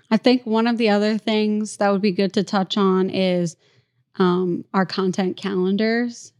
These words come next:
and how we work ahead and we, we try to plan things at least a month in advance. Um, I'd say the benefit to doing that is definitely with just keeping, making as much content as you can.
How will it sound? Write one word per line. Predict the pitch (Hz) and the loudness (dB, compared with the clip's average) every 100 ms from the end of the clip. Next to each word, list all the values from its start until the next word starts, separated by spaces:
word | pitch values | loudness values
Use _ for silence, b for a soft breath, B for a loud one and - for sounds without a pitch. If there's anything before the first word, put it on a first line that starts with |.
| - | -2
and | 202 196 | 0 2
how | 196 190 180 180 b b b | 0 -2 -2 -4 b b b
we | 214 208 | 2 2
work | 196 175 | 2 0
ahead | 190 180 190 190 190 175 | -2 -2 -2 0 0 0
and | 185 180 | 0 2
we, | 185 185 - _ - | 2 0 -6 _ -6
we | 190 185 | -2 0
try | - 190 | 0 -2
to | |
plan | 185 202 190 180 | 0 2 2 0
things | 190 185 190 | -2 -2 -4
at | 196 | 0
least | 196 196 | -2 0
a | |
month | 196 190 185 | 0 0 0
in | 190 | 0
advance. | 185 180 185 202 233 - b b b b b _ | -2 0 0 0 -2 -12 b b b b b _
Um, | 202 196 190 - | 4 4 2 0
I'd | 220 190 | 0 4
say | 277 277 | 4 4
the | 254 | 4
benefit | 208 208 214 226 220 | 4 4 2 2 0
to | - | 2
doing | 190 202 196 190 | 2 4 4 2
that | 185 190 214 | 2 0 0
is | 196 175 | -2 -2
definitely | 196 190 214 196 185 185 185 180 180 b b b b _ _ _ _ _ _ _ - | -2 -2 0 0 0 0 -2 -2 -6 b b b b _ _ _ _ _ _ _ -4
with | 190 220 - | 2 2 0
just | - 220 196 _ | -2 -2 -2 _
keeping, | - 240 233 247 240 233 202 - _ _ _ - | 0 2 4 2 2 -2 -4 -8 _ _ _ 2
making | 214 233 277 247 233 | 4 6 4 4 4
as | 214 | 2
much | 202 202 - | 2 2 0
content | 196 185 196 214 208 | 0 2 2 2 2
as | 202 190 180 | 2 0 -2
you | 175 | -4
can. | 196 175 180 196 | 0 2 2 2